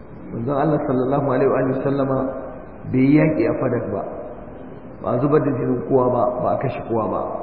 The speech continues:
la nasu wala na musulmi. Shi na, shi ne malamin ce, "Fakanat mimma lam yujifil muslimuna alaihi bi khailin wala rikab." Ba a hau doki ba, ba a hau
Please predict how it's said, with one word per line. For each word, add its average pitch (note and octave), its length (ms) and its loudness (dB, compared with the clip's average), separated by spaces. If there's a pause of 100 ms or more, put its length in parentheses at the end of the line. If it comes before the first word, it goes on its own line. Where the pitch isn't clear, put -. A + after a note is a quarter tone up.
(460)
la C#3+ 260 2
nasu D#3+ 280 2
wala B2+ 200 4
na B2+ 120 0
musulmi. A2 440 -4
Shi C#3+ 180 -2
na, C3+ 100 0 (140)
shi - 180 -6
ne C#3+ 80 0
malamin C3+ 340 2
ce, C3 100 -4 (100)
"Fakanat D3 540 0 (720)
mimma C#3 360 2
lam C3+ 180 2
yujifil D#3 600 6
muslimuna C3 580 0
alaihi B2+ 280 2
bi A#2 100 2
khailin B2 340 0
wala A2 240 -2
rikab." - 320 -6 (1000)
Ba A2 120 -14
a A2 60 -10
hau B2 200 0
doki C3+ 460 0
ba, C3 240 -2
ba C3+ 120 -6
a - 140 -6
hau C#3 240 0